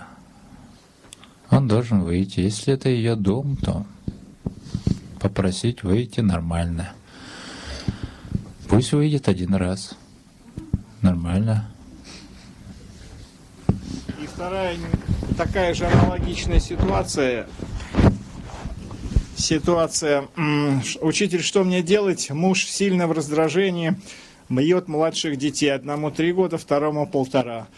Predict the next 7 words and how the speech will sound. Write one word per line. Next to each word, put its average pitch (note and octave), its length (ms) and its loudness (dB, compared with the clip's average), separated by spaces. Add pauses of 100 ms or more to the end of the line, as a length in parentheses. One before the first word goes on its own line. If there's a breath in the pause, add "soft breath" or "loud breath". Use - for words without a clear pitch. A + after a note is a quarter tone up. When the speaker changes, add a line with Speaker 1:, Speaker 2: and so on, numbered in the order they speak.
Speaker 2:
Со - 160 0
своей F3+ 280 2
стороны F3+ 420 0
прикладываю F3+ 580 0
усилия D3 320 2
исправить C#3 460 0
ситуацию, A#2+ 760 -2